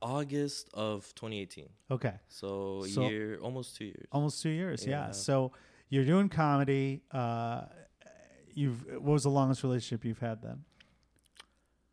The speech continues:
Speaker 1: Four months.
Speaker 2: Four months?
Speaker 1: Yeah, four months. I know it's, it's baby level. But
Speaker 2: Yeah,
Speaker 1: it's, uh,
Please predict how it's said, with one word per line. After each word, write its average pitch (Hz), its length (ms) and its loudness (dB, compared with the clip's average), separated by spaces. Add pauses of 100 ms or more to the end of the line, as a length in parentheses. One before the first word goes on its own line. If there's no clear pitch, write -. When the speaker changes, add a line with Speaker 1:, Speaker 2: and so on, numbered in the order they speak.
(140)
Speaker 1:
Four 120 280 -8
months. 147 280 -14 (280)
Speaker 2:
Four 156 160 4
months? 139 520 -2
Speaker 1:
Yeah, 87 160 -8 (220)
four - 200 -16
months. 95 320 -12 (340)
I 120 100 4
know 104 520 2
it's, - 420 -2 (560)
it's 107 160 -8
baby 92 360 -2
level. 90 380 -8
But 101 100 -14
Speaker 2:
Yeah, 202 320 2
Speaker 1:
it's, 110 100 -6
uh, - 60 -10